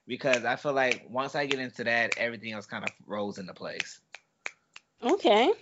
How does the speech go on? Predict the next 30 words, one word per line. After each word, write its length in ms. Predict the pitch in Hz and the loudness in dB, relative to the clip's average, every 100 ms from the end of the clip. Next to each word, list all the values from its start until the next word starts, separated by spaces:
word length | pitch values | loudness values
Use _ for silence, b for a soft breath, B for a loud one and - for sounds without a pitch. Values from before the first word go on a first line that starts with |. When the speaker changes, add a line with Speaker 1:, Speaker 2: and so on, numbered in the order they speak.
| - - - | -6 -20 -8
Speaker 1:
For 140 | 98 | -6
me. 440 | 98 95 65 - _ _ - | -2 -4 -6 -12 _ _ -18
So, 200 | - - | -8 -4
yeah. 380 | 120 190 120 - _ - | 0 0 0 -4 _ -18
Speaker 2:
So 280 | - 269 254 | 0 6 6
we 80 | 285 | 6
should 160 | 277 | 2
hold 240 | 247 240 - - | 6 6 6 0
e-, 100 | - - - b b b | -20 -20 -20 b b b
each 200 | 247 247 | 2 6
other 200 | 220 196 | 8 8
accountable 840 | 190 240 277 320 196 175 170 220 - _ - b b b - | 6 6 8 8 6 6 6 6 0 _ -20 b b b 4
to 80 | |
make 140 | 233 220 | 6 8
sure 200 | - 294 | 8 8
we 120 | 330 | 8
elevate 480 | 202 196 190 165 - | 6 4 2 -2 -2
ourselves. 440 | 170 - 170 185 | -2 2 2 4
So 80 | 202 | 6
we 60 | 214 | 6
should 120 | 220 | 6
have, 140 | 214 | 6
like, 160 | 202 196 | 4 6
a 40 | |
little 180 | 202 190 - | 6 6 6
update 520 | 202 - 190 190 - - _ _ _ _ _ _ - | 2 2 2 0 -4 -14 _ _ _ _ _ _ -2
in 100 | 190 | 0
the 60 | |
next 360 | 196 190 185 - | 2 2 0 -4
month, 500 | 196 196 196 285 | 2 4 4 2